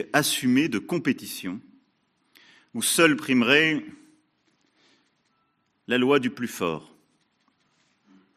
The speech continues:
la réalité du rapport de force. Les plus cyniques vont jusqu'à se draper dans la légalité et un attachement de façade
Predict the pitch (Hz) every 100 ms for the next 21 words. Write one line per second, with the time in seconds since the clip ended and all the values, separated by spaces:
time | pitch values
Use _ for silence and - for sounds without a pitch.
0 | - _ _ _ - _ _ 95 95 113
1 | 117 110 - 85 - - _ _ _ _
2 | - 101 95 98 85 78 - - - -
3 | _ _ _ _ _ _ _ - - -
4 | _ _ _ _ _ 92 - 95 - 131
5 | 123 - - - _ _ _ _ _ _
6 | _ _ _ _ _ _ 90 117 139 117
7 | - 139 127 131 113 120 156 131 113 107
8 | 117 113 110 104 143 147 165 165 123 113
9 | 117 117 - 127 110 98 123 113 139 131
10 | 104